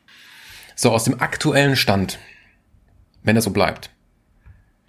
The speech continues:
kann ich jetzt sagen, was in diesen P C Frühling oder im Sommer zwanzig einundzwanzig reinkommen wird.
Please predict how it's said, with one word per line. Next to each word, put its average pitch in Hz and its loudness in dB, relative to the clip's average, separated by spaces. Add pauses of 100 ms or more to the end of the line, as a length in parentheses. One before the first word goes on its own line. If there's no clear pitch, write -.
(340)
kann 110 0
ich 113 0
jetzt 127 2
sagen, 113 2
was 107 2
in 110 0
diesen 104 -2
P 101 -4
C 104 -2
Frühling 104 2
oder 95 0
im 95 0
Sommer 95 0
zwanzig 92 -4
einundzwanzig 87 -6
reinkommen 92 -2
wird. 95 4